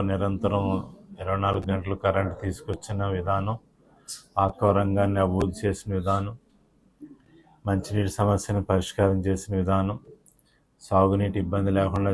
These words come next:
చేసిన విధానం, పొలాలు ముంపుకు గురవ్వకుండా మురుక్కాలను బాగు చేసిన విధానం,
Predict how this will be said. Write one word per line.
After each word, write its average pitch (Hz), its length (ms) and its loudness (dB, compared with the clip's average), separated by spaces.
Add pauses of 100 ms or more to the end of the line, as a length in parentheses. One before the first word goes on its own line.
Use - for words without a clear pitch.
చేసిన 95 360 -4
విధానం, 98 380 -4 (1000)
పొలాలు 101 420 4
ముంపుకు 98 360 0
గురవ్వకుండా 98 680 2 (120)
మురుక్కాలను 98 680 0
బాగు 95 240 0
చేసిన 98 320 -8 (440)
విధానం, 98 380 -6